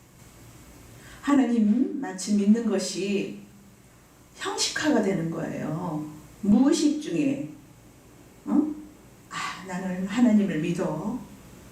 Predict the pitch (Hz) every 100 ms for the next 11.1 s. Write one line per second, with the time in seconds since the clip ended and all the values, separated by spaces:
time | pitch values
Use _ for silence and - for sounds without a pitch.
0 | - 226 262 285 269 247 220 226 240 -
1 | - 160 202 339 302 208 202 - - -
2 | - - 285 226 214 254 247 - 294 269
3 | 294 - - - - - - 240 302 381
4 | 254 214 240 233 - - - - - 170
5 | 190 240 226 214 233 190 - 180 156 160
6 | 139 - - - - - 247 226 196 208
7 | 208 226 220 190 170 190 202 196 170 156
8 | 151 226 - - - 294 269 269 254 214
9 | 185 185 - 262 240 214 196 202 294 294
10 | 302 - 247 202 165 151 151 165 214 -
11 | -